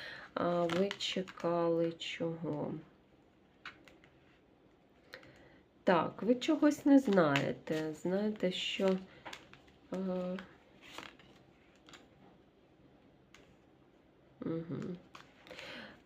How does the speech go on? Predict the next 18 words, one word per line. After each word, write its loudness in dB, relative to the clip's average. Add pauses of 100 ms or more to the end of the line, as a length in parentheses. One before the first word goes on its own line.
(360)
Тут -2
показують, 4
що 0
доля 6
може 4
дати 2
вам 2
шанс. 0 (260)
От, 2
дівчата, -2
шанс. -2 (720)
Е, -2 (1120)
так. 0 (800)
Дивіться, 2
хтось 6
може 6 (100)
видавати, 4
підмінювати 4